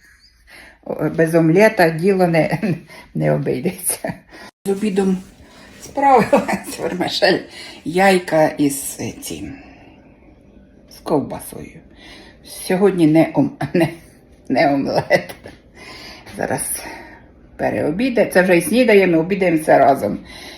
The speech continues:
І трошки треба відпочити, щоб, бо нерви трохи розбили мене. Хочеться прилягти, вивісила, бо їхали, дідулі постільну білизну вкинула в цей же ж.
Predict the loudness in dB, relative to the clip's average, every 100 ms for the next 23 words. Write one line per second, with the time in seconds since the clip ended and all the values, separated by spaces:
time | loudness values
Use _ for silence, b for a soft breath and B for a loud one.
0 | B -6 -2 -2 -2 0 0 0 0 0
1 | 0 -4 -8 -8 -8 -10 -6 -8 -8 -8
2 | -8 -8 -18 B B B B -12 -2 2
3 | 4 4 4 2 -2 0 0 -2 -4 -6
4 | -6 -8 -10 -10 -12 -14 -20 -20 -20 B
5 | B B B B -10 -8 -6 -8 -6 -8
6 | -6 -6 -6 -8 -6 -4 -4 -6 -8 -6
7 | -6 -2 -2 0 -2 0 0 2 0 -2
8 | -4 -4 -2 -2 0 0 0 0 0 -2
9 | -4 -10 -12 B B B -14 -8 0 2
10 | 4 2 4 4 4 2 2 0 0 -2
11 | -8 -10 -16 -16 -16 -14 -14